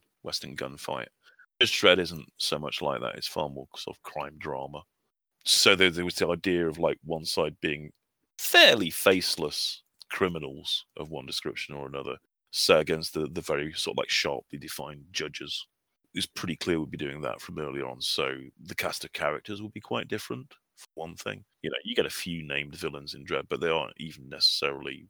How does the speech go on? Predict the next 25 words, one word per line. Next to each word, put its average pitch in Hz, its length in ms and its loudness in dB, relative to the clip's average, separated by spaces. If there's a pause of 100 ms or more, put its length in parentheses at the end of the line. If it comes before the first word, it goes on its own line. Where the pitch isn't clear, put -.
(120)
like, - 140 -8 (140)
tough 78 180 -6
fighters - 680 -6
and 69 120 -20
things - 240 -18
like 50 200 -12
that. 64 200 -6 (240)
You 87 80 0
know, 65 100 0
they'll 78 180 4
often 69 220 0
be, 69 140 -8 (100)
like, - 220 -8
crime 73 340 -4
lords 67 400 -4
or - 140 -8
something, - 500 -10
rather 73 400 -4
than, 76 380 -12 (280)
you 50 120 -8
know, - 320 -8
a - 680 -20
guy 73 220 2
who 80 140 -10
can - 340 -12